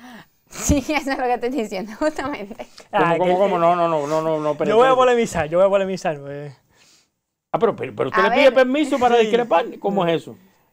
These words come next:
Speaker 3: Eh, a ver, que pa-, inteligencia artificial es un término muy complicado porque inteligencia es una cosa dificilísima de definir. Entonces, a lo largo de la historia ha habido muchas definiciones. La más común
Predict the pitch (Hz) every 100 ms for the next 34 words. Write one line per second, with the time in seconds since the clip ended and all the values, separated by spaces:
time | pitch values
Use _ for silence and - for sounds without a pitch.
0 | 156 147 220 202 202 196 196 196 - 175
1 | 180 165 175 175 _ _ 202 - 202 214
2 | 208 277 254 226 214 254 226 214 233 233
3 | 202 196 202 214 190 170 165 160 175 -
4 | - 170 160 170 160 175 190 180 233 247
5 | 208 180 202 190 208 - 175 180 180 147
6 | 170 170 208 185 160 - 160 156 143 180
7 | 220 196 214 285 277 - 277 254 226 247
8 | 254 233 220 196 214 175 165 196 226 254
9 | 262 262 302